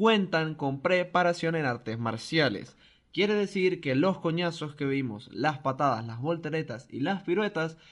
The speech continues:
estas personas ya las habían hecho y realizado con muchísima anterioridad en sus vidas. Quizás, quizás, y aquí voy a citar el podcast que hicimos con Don Liendro, y esta es una anotación, una, algo que él acotó que me pareció muy interesante,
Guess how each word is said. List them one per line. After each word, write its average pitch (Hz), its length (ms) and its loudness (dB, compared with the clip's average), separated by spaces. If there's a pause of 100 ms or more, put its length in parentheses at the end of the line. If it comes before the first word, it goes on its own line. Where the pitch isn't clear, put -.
(100)
estas 175 260 -2
personas 170 480 -2
ya 196 160 2
las 196 160 2
habían 180 320 2
hecho 180 240 -4
y - 60 -6
realizado 160 500 -2
con 156 140 -6
muchísima 143 560 -4
anterioridad 117 480 -6
en 92 80 -8
sus 110 180 -10
vidas. 151 340 -2 (360)
Quizás, 170 840 2 (240)
quizás, 131 580 -4
y 135 120 -2
aquí 131 160 -2
voy 156 180 0
a 151 60 0
citar 135 560 -2 (360)
el 139 160 2
podcast 147 360 -4
que 139 60 -6
hicimos 131 300 -4
con 127 200 -4
Don 131 160 0
Liendro, 165 320 0
y 147 80 0
esta 135 160 -6
es 131 60 -4
una 131 480 -4
anotación, 117 640 -8
una, 135 520 -4 (380)
algo 165 260 2
que 170 80 -2
él 160 80 2
acotó 160 320 -2
que 196 60 -2
me 180 60 0
pareció 147 260 -2
muy 180 80 -2
interesante, 180 600 -2